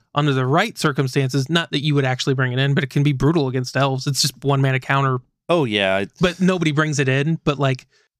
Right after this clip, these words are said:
Speaker 1: elves does do pseudo storm things.
Speaker 2: Yep.
Speaker 1: Um,
Speaker 2: Yeah,
Speaker 1: but
Speaker 2: the
Speaker 1: it's just
Speaker 2: turn
Speaker 1: not, there's so many better cards to bring in
Speaker 2: Oh,
Speaker 1: against
Speaker 2: yeah.
Speaker 1: elves that you don't bother.
Speaker 2: Well, and, I mean, I would argue it, um, I, I th-,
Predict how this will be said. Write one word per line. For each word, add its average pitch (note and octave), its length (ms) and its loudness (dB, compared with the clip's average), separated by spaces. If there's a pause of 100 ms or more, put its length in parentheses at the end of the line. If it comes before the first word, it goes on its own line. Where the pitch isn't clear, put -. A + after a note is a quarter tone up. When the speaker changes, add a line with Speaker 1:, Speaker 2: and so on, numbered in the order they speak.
(120)
Speaker 1:
elves D#3 320 0
does D3 580 -4 (260)
do C#3+ 180 2
pseudo D3 460 0
storm D3+ 540 0
things. E3+ 600 -2 (540)
Speaker 2:
Yep. C#3 80 0
Speaker 1:
Um, B2 380 -4 (260)
Speaker 2:
Yeah, C3+ 80 0
Speaker 1:
but C#3 80 2
Speaker 2:
the C#3+ 60 2
Speaker 1:
it's C#3 100 -2
just D#3 140 2
Speaker 2:
turn D3+ 100 2
Speaker 1:
not, - 140 -8
there's D#3 160 0
so F#3+ 160 0
many D#3 180 -4
better C3+ 300 -2
cards C#3+ 380 -2
to D3 40 -2
bring C#3 220 0
in - 120 2
Speaker 2:
Oh, C3 60 2
Speaker 1:
against C#3 240 0
Speaker 2:
yeah. C#3 60 0
Speaker 1:
elves C3+ 340 -6
that B2+ 80 -2
you A#2+ 60 2
don't A2+ 180 -4
bother. A2+ 360 -4 (100)
Speaker 2:
Well, C3 260 0
and, A#2 400 0 (320)
I D3+ 80 0
mean, D#3+ 160 -2
I E3+ 160 0
would G3 120 2
argue D3 280 -2 (300)
it, C#3 180 2
um, G#2 480 -6 (1200)
I, - 80 0
I C3+ 60 0 (160)
th-, - 200 -12